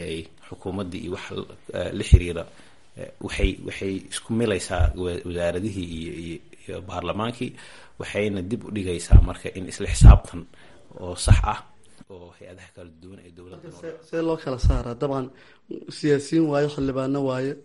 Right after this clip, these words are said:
Speaker 2: cod baana looga baahan yahay. Marka ra-iisul wasaaruhu sam-, meelaha dooda ka jirta ka mid tahay. Marka haddii bannaanka laga keeno, golena cod laga rabo, meelahaas xal muu haysaa?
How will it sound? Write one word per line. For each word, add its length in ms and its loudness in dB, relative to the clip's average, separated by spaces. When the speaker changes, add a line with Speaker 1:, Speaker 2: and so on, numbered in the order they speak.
Speaker 2:
cod 240 -2
baana 200 0
looga 260 -2
baahan 300 -4
yahay. 160 -4
Marka 260 -8
ra-iisul 960 -10
wasaaruhu 420 0
sam-, 340 -2
meelaha 360 2
dooda 240 2
ka 80 -6
jirta 220 -6
ka 80 -6
mid 140 -4
tahay. 140 -6
Marka 160 -4
haddii 420 -8
bannaanka 460 2
laga 240 0
keeno, 300 -8
golena 300 6
cod 120 0
laga 180 2
rabo, 300 -4
meelahaas 520 0
xal 300 0
muu 160 0
haysaa? 300 -12